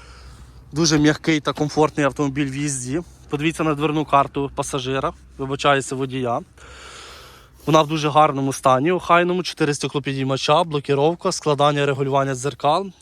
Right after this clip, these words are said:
топова музика, Sound System, System Alpine, електричне регулювання пасажирськ-, в-, водійського сидіння.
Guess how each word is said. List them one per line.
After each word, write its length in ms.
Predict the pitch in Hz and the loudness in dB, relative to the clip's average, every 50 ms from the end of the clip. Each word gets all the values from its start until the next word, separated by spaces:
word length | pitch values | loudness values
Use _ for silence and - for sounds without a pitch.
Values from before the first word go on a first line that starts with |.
| _ _ _ - | _ _ _ -6
топова 340 | - 151 143 156 151 147 151 | -4 -4 0 0 2 2 2
музика, 420 | 156 156 160 147 151 151 - 151 | 2 0 0 -2 -2 -4 -4 -4
Sound 280 | 135 - - 147 151 147 | -2 0 2 2 2 2
System, 520 | 135 - - 156 147 - - 143 139 147 _ _ | 0 0 0 -2 -2 -2 -6 -6 -6 -8 _ _
System 420 | - - - - 151 143 - - 185 | -14 -8 -2 -2 -2 -2 0 -4 -2
Alpine, 540 | 143 139 131 127 - 135 135 131 143 180 190 _ _ _ _ - - - - - - - - _ _ _ _ _ _ _ _ _ _ _ _ _ _ _ _ _ - - _ - | 0 -2 -2 -2 -4 -4 -4 -2 -2 -4 -6 _ _ _ _ -20 -20 -20 -20 -20 -20 -20 -20 _ _ _ _ _ _ _ _ _ _ _ _ _ _ _ _ _ -20 -14 _ 0
електричне 500 | 151 151 147 - - 170 170 - - 170 | 2 2 2 4 2 2 2 2 0 0
регулювання 680 | 160 156 151 156 160 151 151 147 151 151 147 147 143 123 - _ - - _ _ _ - - - - - - - - - - _ _ - | 0 2 0 0 0 2 4 4 2 2 0 -2 -4 -6 -12 _ -20 -20 _ _ _ -20 -20 -20 -20 -20 -20 -20 -20 -20 -20 _ _ -2
пасажирськ-, 540 | 156 143 - 151 139 160 165 147 - - - | -2 0 2 2 4 4 4 4 2 -4 -6
в-, 320 | 175 156 147 147 147 147 147 | -2 2 4 4 6 6 4
водійського 560 | 139 147 131 147 165 160 - - - 156 151 | 2 2 0 0 0 0 0 2 2 2 2
сидіння. 640 | 147 - 147 139 123 127 131 127 123 139 165 190 | 2 0 -4 -4 -4 -2 -2 -2 0 -2 -4 -4